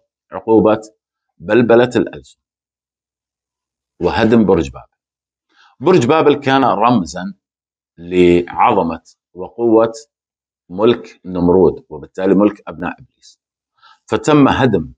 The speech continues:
هذا البرج بقوة إلهية من أجل استهداف كرامتهم وعزتهم وقوتهم. ثم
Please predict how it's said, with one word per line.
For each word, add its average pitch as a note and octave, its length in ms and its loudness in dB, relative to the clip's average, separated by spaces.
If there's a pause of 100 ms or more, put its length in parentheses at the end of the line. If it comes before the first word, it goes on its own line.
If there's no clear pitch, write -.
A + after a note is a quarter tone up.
(240)
هذا G2 240 -4
البرج E2+ 320 -2
بقوة F2+ 480 -2
إلهية E2+ 840 -2 (380)
من F2 280 -12
أجل F#2 280 -2
استهداف F#2+ 640 -6 (340)
كرامتهم F2 680 -2
وعزتهم F2 840 -4 (580)
وقوتهم. F#2+ 1000 -4 (760)
ثم E3 400 2